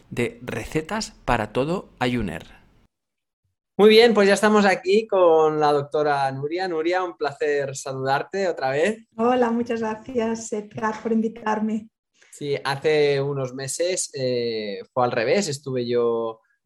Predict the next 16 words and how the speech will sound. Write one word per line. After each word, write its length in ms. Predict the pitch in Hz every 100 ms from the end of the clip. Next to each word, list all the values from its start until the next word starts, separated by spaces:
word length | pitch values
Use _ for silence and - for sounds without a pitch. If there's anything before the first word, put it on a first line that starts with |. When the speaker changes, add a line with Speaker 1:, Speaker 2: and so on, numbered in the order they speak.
| -
Speaker 1:
contigo 1120 | 123 113 120 123 131 127 120 113 110 107 107 -
y, 480 | 127 117 113 113
y 40 | 123
también 380 | 117 117 117 117
con, 600 | 123 117 113 110 113 -
con 400 | - 117 113 107
tu 120 | 113
compañera, 520 | 113 110 110 123 214 208
¿no? 160 | 202
Que 220 | 202 139
estáis 340 | 117 - 120 -
también 400 | 123 123 120 117
con 160 | 113
el, 220 | 117 113 117
con 220 | 120 113
el, 720 | 113 110 107 107 104 104 104